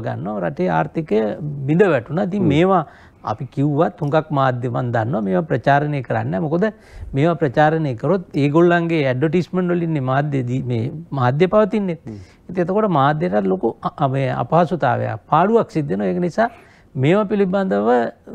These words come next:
Speaker 1: ප්‍රබල මේ හඬක් නගන්නේ නෑ මාධ්‍යනුත්.
Speaker 2: හොඳයි. දැන්, අ, අයි එම් එෆ් එකට ගියොත් එහෙම අයි එම් එෆ් එකේ එකඟතා තියෙනවා. අ, රාජ්‍යයේ වැයබර අඩු කරගන්න ඕන. අ, ඊළඟට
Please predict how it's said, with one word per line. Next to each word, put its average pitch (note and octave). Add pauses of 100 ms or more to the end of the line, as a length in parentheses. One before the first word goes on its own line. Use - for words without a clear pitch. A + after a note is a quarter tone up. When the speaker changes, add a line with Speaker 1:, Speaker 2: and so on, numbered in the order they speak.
(300)
Speaker 1:
ප්‍රබල E3 (260)
මේ F3+ (280)
හඬක් F3+
නගන්නේ G3
නෑ A3
මාධ්‍යනුත්. C#3+ (160)
Speaker 2:
හොඳයි. D#3 (280)
දැන්, E3 (220)
අ, A#2 (240)
අයි C#3
එම් F3+
එෆ් F3+
එකට F3
ගියොත් D#3+
එහෙම D#3
අයි D3
එම් C#3+
එෆ් -
එකේ D#3+
එකඟතා C#3+
තියෙනවා. A2 (680)
අ, - (320)
රාජ්‍යයේ B2 (260)
වැයබර A#2 (100)
අඩු G2+
කරගන්න E3+
ඕන. E3 (420)
අ, G2 (500)
ඊළඟට A2+